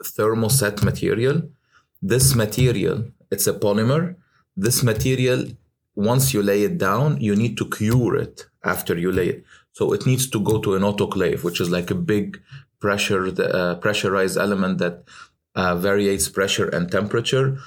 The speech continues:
in order to create the cross links between the, uh, monomers so that it gets solidified. So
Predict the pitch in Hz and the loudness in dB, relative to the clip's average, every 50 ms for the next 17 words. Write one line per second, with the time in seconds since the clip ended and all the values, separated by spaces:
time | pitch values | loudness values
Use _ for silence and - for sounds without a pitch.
0 | - - - - - - 101 101 - 107 117 120 110 110 107 - - - - 104 | -20 -20 -20 -10 -4 -2 0 0 2 2 0 0 2 0 -2 -2 -2 -4 -2 0
1 | 101 101 95 98 - - - 104 104 107 110 113 98 98 95 - - 107 110 107 | 0 0 -2 -2 -4 -2 -2 0 2 2 2 0 0 -2 -2 -2 0 0 0 2
2 | - - - 104 104 98 87 85 - - - - - _ _ _ - 92 90 87 | 0 0 0 2 0 2 0 0 -2 -4 -8 -8 -10 _ _ _ -4 -4 -2 -2
3 | - 98 95 92 90 87 90 90 85 82 - 73 69 - - - - _ - 85 | -2 -2 0 0 0 0 0 0 2 4 4 4 2 0 -4 -12 -16 _ -6 -4
4 | 85 85 82 80 78 73 - 95 98 95 90 87 87 85 82 - 95 90 92 90 | -2 0 0 0 0 0 0 0 0 2 2 2 0 0 0 0 0 0 0 0
5 | - - 95 87 - - 87 - - - 98 90 87 82 80 82 - - 85 - | 0 -2 -2 -2 -2 -4 -4 -2 -2 -2 0 0 0 0 -2 -4 -2 -2 -2 -2
6 | - - - _ _ _ _ _ _ _ - - - - - _ _ - - - | -2 -6 -10 _ _ _ _ _ _ _ -20 -20 -20 -20 -20 _ _ -6 -2 0
7 | 208 202 101 98 92 - | 2 2 2 0 -2 -4